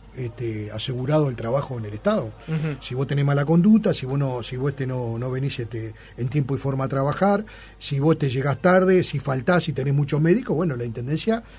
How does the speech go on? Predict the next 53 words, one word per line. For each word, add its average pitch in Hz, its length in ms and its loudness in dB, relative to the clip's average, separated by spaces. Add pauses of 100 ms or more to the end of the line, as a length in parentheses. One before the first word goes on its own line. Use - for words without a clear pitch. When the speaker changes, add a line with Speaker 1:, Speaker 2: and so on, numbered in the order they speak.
(220)
Speaker 1:
tiene 170 240 8
un 151 100 6
método 175 400 4
y 135 100 0
hay 135 120 0
un 135 100 -2
digesto 139 320 -2
municipal 135 440 0
en 190 100 2
la 139 80 0
cual 202 240 -2
el 147 240 -2
funcionario 139 520 -2
puede 143 220 -2
quedar, 131 240 -2
este, 110 320 -8 (260)
por 135 160 -2
fuera 160 320 4
de 131 80 -2
lo, 110 320 -6 (440)
de, 120 80 -4
este, 123 160 -8
de, 110 360 -6
de 113 100 -6
los 113 100 -4
cuadros 147 280 0
municipales, 139 560 0
o 123 80 -4
sea 131 160 -4
que 131 100 -4
hay 139 60 2
varias 135 220 2
Speaker 2:
¿Existe, 208 220 6
Speaker 1:
cosas. - 200 -12
Si 151 60 -4
Speaker 2:
existe 151 180 4
Speaker 1:
vos 170 100 10
robás, 202 380 10
Speaker 2:
alguno, 156 160 2
Speaker 1:
o 139 60 -4
sea 139 360 -2
Speaker 2:
¿existe 202 300 -2
alguno 208 240 6
de 170 80 4
incompetencia, 151 760 0
por 139 120 -2
ejemplo? 240 360 2
Si, 151 180 -8
si, 139 200 -8
digamos, 156 320 -2
si 151 80 -6
el 143 100 -4
patrón, 165 600 2